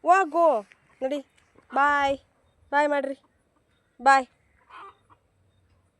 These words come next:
ಬಾಯ್. ಹಾಲು ಅನ್ನ ಊಟ ಮಾಡಿ ತಾನೆ?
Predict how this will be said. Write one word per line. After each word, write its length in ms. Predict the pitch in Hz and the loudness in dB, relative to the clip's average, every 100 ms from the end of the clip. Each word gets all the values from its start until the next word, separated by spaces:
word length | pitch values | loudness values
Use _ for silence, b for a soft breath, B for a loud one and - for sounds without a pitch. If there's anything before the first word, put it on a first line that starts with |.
| _ _ _ _ _ _ _ _ | _ _ _ _ _ _ _ _
ಬಾಯ್. 240 | 233 240 233 - _ - - - - - _ _ _ _ _ _ _ _ _ _ _ _ _ _ _ | -4 -2 -4 -8 _ -20 -20 -20 -20 -20 _ _ _ _ _ _ _ _ _ _ _ _ _ _ _
ಹಾಲು 380 | 254 302 349 349 | -2 -2 0 0
ಅನ್ನ 240 | 320 320 320 | 0 2 0
ಊಟ 160 | 311 330 | 2 0
ಮಾಡಿ 180 | 339 349 | -2 -2
ತಾನೆ? 280 | 403 359 | -2 -2